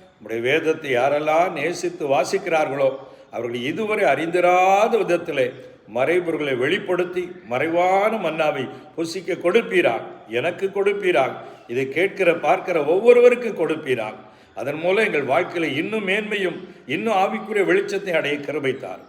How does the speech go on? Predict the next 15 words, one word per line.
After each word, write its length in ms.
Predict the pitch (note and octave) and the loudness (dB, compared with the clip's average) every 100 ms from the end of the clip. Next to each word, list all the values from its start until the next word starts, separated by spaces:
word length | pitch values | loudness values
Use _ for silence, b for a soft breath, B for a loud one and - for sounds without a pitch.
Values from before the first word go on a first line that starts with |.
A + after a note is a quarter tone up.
| - | -8
கர்த்தர் 260 | C3 - - | -8 -6 -8
அப்படி 220 | C#3+ C#3 | -8 -10
செய்கிறதற்காய் 720 | C#3 F3 F3 E3+ D#3 D3+ C3+ | -8 -6 -2 -2 -2 -2 -4
நன்றி 280 | A#2 C3+ D3 | -4 -6 -8
சொல்கிறோம். 480 | - G#2+ G2+ F#2+ - B B B | -10 -12 -12 -14 -18 B B B
இந்த 260 | B2 C#3 C#3 | -10 -6 -2
நாள் 300 | D3 F3 F#3 - | 2 2 0 -6
எல்லாருக்கும் 540 | B2 E3+ G3 G3 G3 D3 | -4 2 4 2 0 -4
ஒரு 80 | |
வெற்றி 320 | C3 - E3 D#3+ | -2 -4 -4 -2
நாளாக 360 | C#3+ C#3 C3+ | 0 0 0
இருக்க 200 | E3+ F#3 | -2 -2
வேண்டும் 280 | F3 F3+ F#3+ | -2 -2 -4
என்று 160 | F#3+ D#3+ | -8 -8
ஜெபிக்கிறோம். 520 | A2 A2 - - | -10 -10 -12 -16